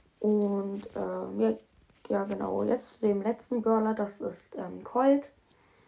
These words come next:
Ähm, ja, was soll man dazu sagen? Ähm, seine eine Star Power, die ich immer benutze, ist, dass er sich um elf Prozent schneller bewegt. Ich glaub, die Star Power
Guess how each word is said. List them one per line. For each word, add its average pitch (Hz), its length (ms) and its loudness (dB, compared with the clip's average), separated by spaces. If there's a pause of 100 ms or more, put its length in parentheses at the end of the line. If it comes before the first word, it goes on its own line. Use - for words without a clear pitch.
(720)
Ähm, 208 320 -2
ja, 226 160 -2
was 220 140 -4
soll 214 80 -4
man 208 80 -2
dazu 220 240 -4
sagen? 254 460 4 (100)
Ähm, 208 180 0 (440)
seine 202 420 -4
eine 277 220 6
Star 277 180 0
Power, 247 640 2
die 214 180 -2
ich 277 140 -2
immer 240 180 -2
benutze, 226 460 -2
ist, 202 360 -2
dass - 200 -6
er 190 100 -6
sich 190 220 -10
um 196 100 -6
elf - 240 -2
Prozent 202 480 -4 (560)
schneller 240 360 4
bewegt. 208 420 0
Ich 214 100 -10
glaub, - 160 -6
die 202 160 -2
Star 208 220 -4
Power 208 500 -2